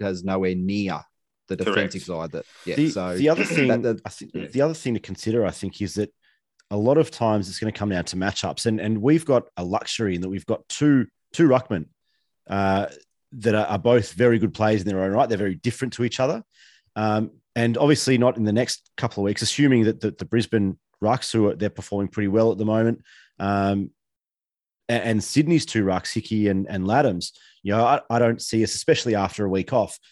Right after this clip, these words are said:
Speaker 3: going into those games without both of them. But you have to assume that Paddy Ryder's not gonna play every week for the rest of the year. He's gonna, he'll play three and four, and he'll have a week off.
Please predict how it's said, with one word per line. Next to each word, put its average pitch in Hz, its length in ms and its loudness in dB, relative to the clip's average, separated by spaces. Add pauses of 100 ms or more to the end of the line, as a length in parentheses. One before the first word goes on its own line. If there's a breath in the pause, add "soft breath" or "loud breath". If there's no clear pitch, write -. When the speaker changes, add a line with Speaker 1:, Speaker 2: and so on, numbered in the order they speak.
(120)
Speaker 3:
going 101 220 -2
into 98 180 -6
those 101 280 -2
games 90 380 -4 (360)
without 101 420 0
both 120 220 4
of 101 100 -6
them. 82 240 -6 (340 soft breath)
But 120 240 2 (260)
you 107 120 -6
have 156 180 0
to 135 120 0
assume 117 320 2
that 104 120 -2
Paddy 117 240 2
Ryder's 95 380 0
not 101 180 -2
gonna 90 140 -4
play 82 440 -4
every 85 220 -6
week 98 280 -2 (280)
for - 140 -12
the 92 100 -2
rest 90 140 -2
of - 60 -10
the 87 80 -4
year. 110 120 4
He's 139 140 2
gonna, 101 180 -2
he'll 95 160 -4
play 85 220 -4
three 101 320 0
and 82 100 -4
four, 131 320 2
and 120 80 2
he'll 98 140 0
have 87 140 -2
a 87 40 -4
week 92 240 -4
off. 160 260 0